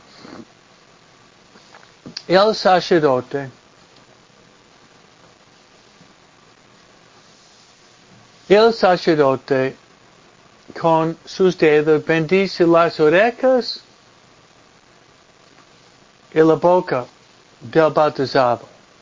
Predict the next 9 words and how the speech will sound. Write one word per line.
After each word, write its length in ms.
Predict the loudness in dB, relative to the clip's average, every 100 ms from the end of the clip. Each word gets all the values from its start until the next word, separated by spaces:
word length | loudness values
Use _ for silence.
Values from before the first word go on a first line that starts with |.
| _ _ _ _ _ _ _ _ _ _ _ _ _ _ _ _ _ _ _ _
para 220 | 0 0
que 160 | 0 -2
pueda 320 | 0 0 0
escuchar 840 | 0 0 -2 0 -2 0 0 2 2
la 120 | 0
palabra 540 | 0 -2 0 0 0 -2
de 80 |
Dios 420 | 0 0 0 0 0
y 200 | -2